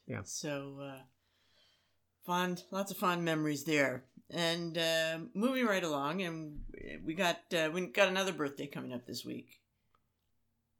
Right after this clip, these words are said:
Speaker 1: Hmm. I'm looking at you.
Speaker 2: Mark Snyder.
Speaker 1: Really?
Speaker 2: Yeah.
Speaker 1: Okay.
Speaker 2: Um,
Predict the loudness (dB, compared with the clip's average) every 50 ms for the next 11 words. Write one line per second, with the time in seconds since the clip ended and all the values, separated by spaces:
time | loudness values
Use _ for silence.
0 | _ _ _ _ _ _ _ _ _ _ -4 -4 -2 -2 -4 -6 _ _ -2 2
1 | 2 2 2 2 0 -2 0 0 0 0 -2 0 2 4 4 4 2 0 0 0
2 | 0 0 -2 -4 -6 -8 -10 _ -20 -20 _ -20 -20 _ _ _ _ _ 0 2
3 | 2 2 2 0 -4 -12 _ _ -4 -2 -2 -4 -4 -8 -16 _ -20 -20 -20 -20
4 | _ _ -20 _ _ _ _ _ _ -4 -2 -2 -2 -2 -4 -4 -6 -6 -8 -10
5 | -12 -14